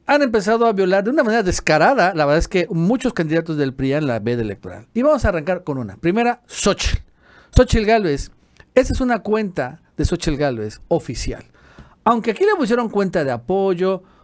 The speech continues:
unofficial account, o sea, cu-, cuenta no oficial, comentarios di-, ciudadanos, ¿no? Aquí le están poniendo. Esto, esta cuenta de Xochitl dos mil veinticuatro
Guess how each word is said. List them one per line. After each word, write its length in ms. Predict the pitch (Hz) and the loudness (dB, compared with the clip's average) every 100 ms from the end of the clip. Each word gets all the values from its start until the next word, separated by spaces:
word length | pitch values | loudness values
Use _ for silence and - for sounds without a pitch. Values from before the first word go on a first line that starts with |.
| _ _ - | _ _ -2
unofficial 600 | 170 160 - 180 - 151 | 0 0 -2 -4 -2 -2
account, 340 | 135 160 175 | -2 -4 -4
o 60 | 143 | -4
sea, 160 | 120 117 | -6 -6
cu-, 120 | 107 | -6
cuenta 300 | 110 107 104 | -6 -6 -6
no 80 | 101 | -8
oficial, 600 | 95 120 - 170 170 165 - - - _ _ _ | -10 -8 -2 0 0 -4 -14 -20 -20 _ _ _
comentarios 1040 | 196 202 180 170 185 180 185 180 170 - - | 0 2 0 2 2 2 2 0 -2 -10 -8
di-, 260 | 147 160 | -2 -2
ciudadanos, 920 | 160 165 151 143 160 202 202 208 208 143 | 0 -2 0 0 0 0 0 0 -2 -2
¿no? 120 | 214 | -4
Aquí 180 | 117 - | -4 -4
le 80 | 120 | 0
están 220 | - 120 | 0 -2
poniendo. 480 | 175 190 143 165 170 _ | -2 -2 0 -2 -4 _
Esto, 580 | - 320 - 233 254 320 _ _ _ | 4 4 6 4 2 0 _ _ _
esta 340 | 311 370 - | -4 -2 -4
cuenta 580 | 370 247 240 175 143 147 - | -4 -2 -2 -4 -6 -8 -8
de 80 | 156 | -6
Xochitl 340 | - 196 220 | -4 -4 -4
dos 140 | 160 131 | -4 -2
mil 160 | 160 | -2
veinticuatro 560 | 160 - - 123 110 | -2 -4 -4 -6 -6